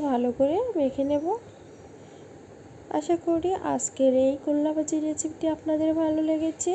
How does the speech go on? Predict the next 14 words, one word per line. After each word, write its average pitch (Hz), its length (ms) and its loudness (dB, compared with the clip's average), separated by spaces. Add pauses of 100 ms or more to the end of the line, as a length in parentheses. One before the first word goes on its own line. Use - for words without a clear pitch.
(320)
যদি 269 160 -2 (120)
ভালো 240 160 -2 (100)
লেগে 254 280 2
থাকে, 294 200 0 (100)
তাহলে 311 240 0 (100)
প্লিজ 311 380 0 (680)
বেশি 269 280 0
বেশি 254 200 -2 (100)
করে 277 160 4 (120)
লাইক, 285 160 2 (120)
কমেন্ট 302 340 0
এবং 311 120 0 (120)
শেয়ার 311 220 2 (140)
করবেন। 330 420 2